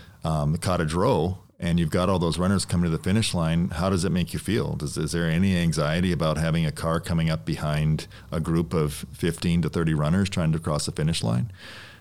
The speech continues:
Um, and he said, "Yeah, that's not ideal." And I said, "That's kinda where we're at. And, uh, if we find a way to keep that road open up until really close to when the start s-, happens and make sure we open it back up again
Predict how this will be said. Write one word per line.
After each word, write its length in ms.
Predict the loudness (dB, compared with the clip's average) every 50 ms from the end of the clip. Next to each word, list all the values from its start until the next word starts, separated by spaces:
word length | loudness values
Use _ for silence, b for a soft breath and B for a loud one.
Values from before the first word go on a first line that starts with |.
| B B
Um, 280 | -4 -2 -2 0 0
and 80 | 2 2
he 80 | 0 0
said, 260 | 0 -2 -2 -4 -4
"Yeah, 520 | -4 -2 0 0 2 2 4 4 4 4 2
that's 280 | 2 0 -2 -2 0
not 240 | 0 0 0 0 0
ideal." 520 | 0 0 0 0 2 2 2 2 2 2
And 100 | 2 2
I 60 | 0 0
said, 180 | -2 -4 -8 -10 -10 -6
"That's 240 | -2 -2 -2 -2 -2
kinda 300 | -4 -2 0 2 2 2
where 180 | 2 0 0 2
we're 220 | 2 2 0 0
at. 280 | -2 -2 -4 -4 -4 -2
And, 300 | -2 0 2 2 2 2
uh, 180 | 0 0 0 0
if 200 | -2 -2 -2 0
we 140 | 0 0 2
find 380 | 0 0 0 2 4 4 4 4
a 40 |
way 400 | 4 2 2 2 2 2 2 2 0
to 120 | -2 -4
keep 300 | -4 -2 -2 -2 -2 0
that 180 | 0 0 0 2
road 260 | 2 2 2 2 2
open 600 | 2 2 2 0 0 0 2 2 4 2 2 0 B B B B B B B
up 220 | -2 0 0 2
until 500 | 2 2 2 2 2 2 2 4 2 2
really 260 | 2 2 2 2 2
close 380 | 0 -2 -2 -2 0 0 0 0 -2
to 100 | -2 0
when 100 | 2 2
the 100 | 2 2
start 440 | 0 0 0 0 0 0 -2 -4 -8 -12
s-, 120 | -10 -10 -8 -6
happens 600 | -2 -2 0 -2 0 -2 -2 0 0 0 -2 -2 -4
and 220 | -2 0 2 4
make 140 | 2 2 0
sure 180 | 0 0 2 2
we 140 | 2 0 0
open 280 | 0 -2 0 0 0
it 160 | 0 0 -2
back 280 | -2 -2 -2 -2 0 -2
up 160 | -2 -2 -2
again 480 | -2 -2 -2 0 0 0 0 0 -2